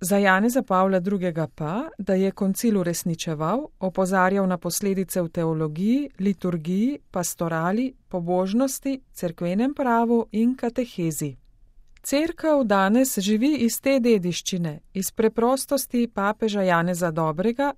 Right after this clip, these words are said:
in iz dinamičnosti trpečega ter usmiljenega papeža Janeza Pavla Drugega,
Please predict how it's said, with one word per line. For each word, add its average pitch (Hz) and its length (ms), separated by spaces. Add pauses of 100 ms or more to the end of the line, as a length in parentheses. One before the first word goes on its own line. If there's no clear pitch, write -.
(140)
in 202 160
iz 208 140
dinamičnosti 202 1000
trpečega 196 680
ter 202 220
usmiljenega 240 640
papeža 208 640
Janeza 185 520
Pavla 185 400
Drugega, 196 520